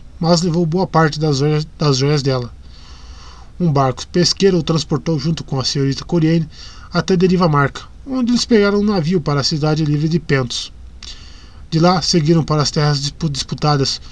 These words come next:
onde Sir Howard se inscreveu em uma companhia livre chamada, com singular falta de inspiração, a Companhia Livre. Ele morreria em Mir três anos depois, não em batalha, mas de uma queda de ca-, de um cavalo,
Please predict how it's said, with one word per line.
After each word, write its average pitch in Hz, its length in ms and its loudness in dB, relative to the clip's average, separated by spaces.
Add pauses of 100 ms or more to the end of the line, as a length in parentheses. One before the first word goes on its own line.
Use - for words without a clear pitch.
(420)
onde 247 180 2
Sir 208 240 4 (100)
Howard 160 320 4
se - 160 -2
inscreveu 156 640 2 (100)
em 180 60 -2
uma 165 140 0
companhia 151 420 0
livre 156 340 4
chamada, 143 540 2 (160)
com 139 140 -4
singular 139 480 0
falta 131 320 -4
de 127 80 -4
inspiração, 160 580 0 (920)
a 233 100 2
Companhia 180 540 4
Livre. 123 320 0 (1300)
Ele 277 160 2
morreria 233 480 8
em - 20 6
Mir 185 240 2
três 170 300 2
anos 160 180 0
depois, 156 580 0 (160)
não 131 200 -2
em 135 60 0
batalha, 156 500 2
mas 131 260 0
de 160 80 -4
uma 190 140 0
queda 175 280 2
de 143 120 -2
ca-, 151 280 0
de 147 120 -4
um 147 40 -2
cavalo, 147 460 2